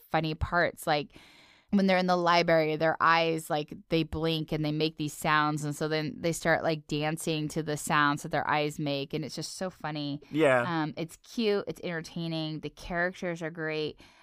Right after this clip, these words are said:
Speaker 1: Um, there's, like, this red herring of, like, Bubblegum and Finn. And maybe the, the writers just didn't know yet where they were gonna take that story, but like, this idea that eventually they're gonna be together. I just think it's adorbs. And, uh,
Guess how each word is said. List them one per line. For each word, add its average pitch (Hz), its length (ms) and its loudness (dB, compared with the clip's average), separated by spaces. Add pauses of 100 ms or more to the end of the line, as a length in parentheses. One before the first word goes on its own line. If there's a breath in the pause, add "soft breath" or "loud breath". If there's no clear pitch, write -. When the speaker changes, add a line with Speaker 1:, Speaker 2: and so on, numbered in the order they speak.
(160)
Speaker 1:
Um, 156 500 -2
there's, 180 200 2
like, 208 140 2
this 180 200 0
red 165 200 4
herring 151 460 -2
of, 147 140 -4
like, 143 240 -2 (300)
Bubblegum 156 540 2
and 143 180 -2
Finn. 151 300 0
And 160 140 0
maybe 233 220 4
the, 226 280 4
the 165 340 6
writers 156 380 4
just 160 200 -6
didn't 151 260 -4
know 143 360 0
yet 175 380 4
where 180 200 0
they 180 100 2
were 180 80 2
gonna 175 180 0
take 175 240 -8
that 165 160 -2
story, 175 380 -2
but 147 260 -2 (460 loud breath)
like, 175 120 -4
this 180 200 -4
idea 160 520 0
that 151 340 -2
eventually 156 420 -2
they're 151 140 -2
gonna 151 160 -4
be 147 140 -6
together. 143 580 -4
I 151 100 -2
just 151 200 -10
think 156 140 -4
it's 143 100 -8
adorbs. 139 720 -4
And, 139 440 -2
uh, 135 340 -2